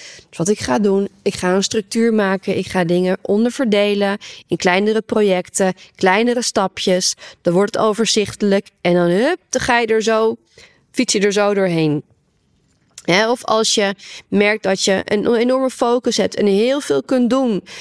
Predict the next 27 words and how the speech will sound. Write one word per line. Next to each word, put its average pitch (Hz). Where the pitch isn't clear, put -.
maar 196
dat 214
je 240
daarna 220
gewoon 196
heel 214
erg 208
aanstaat 214
en -
eigenlijk 226
een 190
beetje 180
verzuurd 180
raakt 170
daardoor. 147
Dat -
kun 285
je 269
vergelijken 220
met 185
het -
verzuur-, 185
verzuurde 180
gedeelte. 156
Dus 165
als 180
je, 180